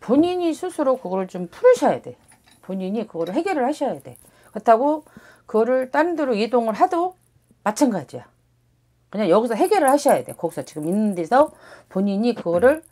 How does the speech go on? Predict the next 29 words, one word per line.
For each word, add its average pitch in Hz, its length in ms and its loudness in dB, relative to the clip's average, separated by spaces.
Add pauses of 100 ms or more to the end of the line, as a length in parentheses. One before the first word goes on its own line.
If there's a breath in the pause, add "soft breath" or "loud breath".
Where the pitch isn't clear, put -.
(500 soft breath)
어떻게 208 500 -2 (240)
해서 277 200 -2
하고 240 280 0
해결을 339 380 2
하셔야 208 320 -2
돼. - 120 -18 (380 loud breath)
그래야지만 220 600 4
본인이 185 460 -4
덜 294 220 4
답답할 185 500 2
거예요. 120 440 -8 (1120)
본인 277 220 4
혼자 403 280 8
속, - 360 0
혼자 427 260 0
속으로만 349 540 -2
끙끙대지 339 480 -4
마시라고. 135 640 -4 (380 soft breath)
그냥 220 180 -6 (220 loud breath)
그거를 240 520 2
회사하고 240 540 -2 (320)
측을 320 400 -2 (640 soft breath)
그걸 208 240 -6
타협을 359 460 2
보시고 208 420 -4
어떻게 180 260 0
해결을 320 300 0
하는 254 220 -4
방법을 202 600 0